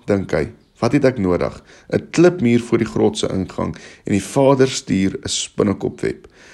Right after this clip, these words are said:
Terwyl die vyand al nader kom, kyk hy vanaf in die donkerte van sy skuilplek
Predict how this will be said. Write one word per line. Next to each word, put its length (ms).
Terwyl 300
die 100
vyand 360
al 120
nader 380
kom, 340
kyk 200
hy 120
vanaf 340
in 60
die 120
donkerte 480
van 120
sy 140
skuilplek 640